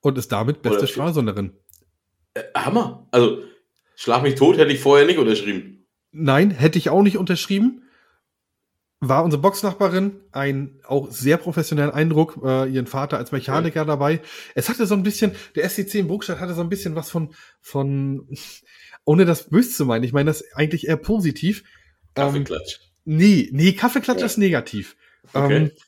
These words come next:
Speaker 1: das hatte was so von, ey, jetzt ist hier mal die Amateurliga und wir zeigen euch mal, wo der Frosch die Locken hat.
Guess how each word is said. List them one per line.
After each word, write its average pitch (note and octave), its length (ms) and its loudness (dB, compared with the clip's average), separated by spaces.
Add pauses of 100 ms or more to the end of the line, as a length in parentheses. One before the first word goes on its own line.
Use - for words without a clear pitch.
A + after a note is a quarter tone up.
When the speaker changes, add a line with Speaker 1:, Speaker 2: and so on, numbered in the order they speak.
(340)
Speaker 1:
das C3+ 160 -2
hatte G3+ 180 2
was F#3 140 0
so G3+ 100 6
von, F3 380 2
ey, C3+ 240 4
jetzt F3 260 2
ist F#3 80 -6
hier G3 120 4
mal F3 120 4
die E3+ 120 2
Amateurliga D#3 680 0
und D3+ 100 -2
wir D3 100 -2
zeigen E3 260 -4
euch D3+ 140 -2
mal, D3+ 180 0
wo D3 80 2
der D3 100 4
Frosch D#3 240 -4
die F3+ 80 -2
Locken A#2 260 -2
hat. F#2+ 160 -10